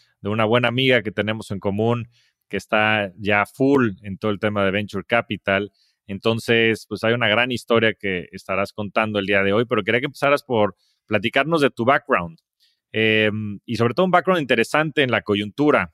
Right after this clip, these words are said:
Eres argentina y, y en Argentina, pues han tenido ya problemas, este, de inflación y una serie de cuestiones macroeconómicas de tiempo atrás.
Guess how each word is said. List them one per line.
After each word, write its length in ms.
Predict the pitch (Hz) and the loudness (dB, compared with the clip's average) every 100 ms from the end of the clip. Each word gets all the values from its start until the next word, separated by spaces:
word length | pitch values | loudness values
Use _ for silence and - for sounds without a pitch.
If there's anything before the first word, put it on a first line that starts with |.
| - | -6
Eres 300 | 113 120 - | -4 -2 -2
argentina 680 | 98 104 98 131 131 107 | -2 -4 -4 -4 0 0
y, 140 | 92 90 | -2 -6
y 200 | 98 98 | -6 -6
en 140 | 95 98 | -4 -6
Argentina, 720 | 95 95 95 131 131 123 113 _ _ _ _ | -6 -6 -6 -2 0 0 -2 _ _ _ _
pues 160 | 104 110 | -6 -4
han 100 | 104 | 0
tenido 400 | 123 123 127 117 | 0 2 2 4
ya 200 | 110 117 | 2 0
problemas, 760 | 117 110 113 117 117 107 - _ _ _ - | 0 0 0 0 -2 -2 -8 _ _ _ -8
este, 500 | 104 - - 104 101 | -6 -6 -4 -2 2
de 80 | 104 | 0
inflación 720 | 104 110 101 - 139 147 147 | 0 -2 -2 2 4 4 2
y 40 | 131 | -2
una 160 | 131 | -2
serie 240 | 123 127 123 | -2 0 0
de 100 | - | 0
cuestiones 680 | 104 - 123 123 120 113 - | -4 0 2 2 0 -2 -2
macroeconómicas 840 | 104 104 101 104 107 117 113 107 | -4 -2 -4 -2 -4 -4 -2 -2
de 40 | 95 | -2
tiempo 300 | 110 110 110 | -6 -4 -4
atrás. 420 | - 101 110 | 0 0 0